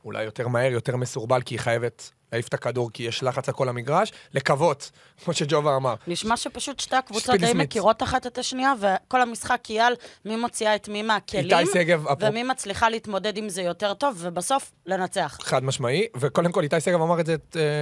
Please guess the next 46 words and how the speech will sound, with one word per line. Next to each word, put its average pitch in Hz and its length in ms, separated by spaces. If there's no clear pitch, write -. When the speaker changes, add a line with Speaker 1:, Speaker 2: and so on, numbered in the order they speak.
Speaker 1:
יפה 151 180
אתמול 156 200
ברעיון, 143 320
אפרופו 120 420
ג'ובה 127 160
דיבר 123 220
על 123 80
הרעיונות 123 320
אחרי 131 100
המשחק, 135 260
הוא - 100
שאל 131 280
אותו, 143 180
המראיין, 165 440
"מה 135 180
לומדים 160 540
לקראת 143 280
משחק 139 260
מספר 143 260
שלוש?" 143 380
הוא 139 80
אמר, 160 160
"אין 208 200
כבר 151 260
Speaker 2:
אין. - 60
Speaker 1:
מה." 113 180
אין 277 180
כבר 190 200
מה 139 140
חדש. 127 480
מכירים 220 320
את 185 80
כל 208 100
שחקן, 175 380
כל 202 140
דוח 180 180
סקאוט, 165 420
צריך 175 220
לבוא 156 240
אחרת. 175 440
היתרון 151 300
הביתיות 151 440
אמור 143 240
להיות 147 260
הדבר 135 360
הזה, 135 300